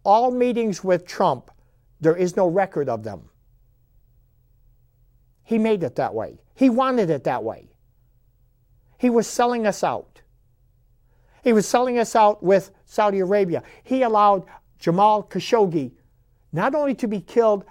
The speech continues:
but he protected the Crown Prince of Saudi Arabia. He admitted that.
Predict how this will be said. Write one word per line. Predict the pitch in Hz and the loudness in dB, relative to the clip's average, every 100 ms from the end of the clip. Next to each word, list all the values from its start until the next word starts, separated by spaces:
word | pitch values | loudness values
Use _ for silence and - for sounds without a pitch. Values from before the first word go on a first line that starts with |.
| - | -6
but | 185 175 | -4 -4
he | - 214 | -4 -6
protected | 196 - 185 - 277 262 165 135 - _ _ _ _ _ _ _ _ _ - | -6 -8 -10 -6 -8 -6 -8 -8 -14 _ _ _ _ _ _ _ _ _ -12
the | |
Crown | 147 - 190 170 | -6 -2 -2 -2
Prince | - 175 131 - - _ _ _ _ _ - | -4 -4 -6 -14 -20 _ _ _ _ _ -14
of | 139 | -4
Saudi | - 175 156 | 0 0 0
Arabia. | 143 156 151 123 92 - _ | -4 -2 -4 -4 -12 -18 _
He | 214 | -4
admitted | 190 151 151 208 190 131 | -2 -2 -4 -2 -2 -4
that. | 131 92 - | -8 -10 -18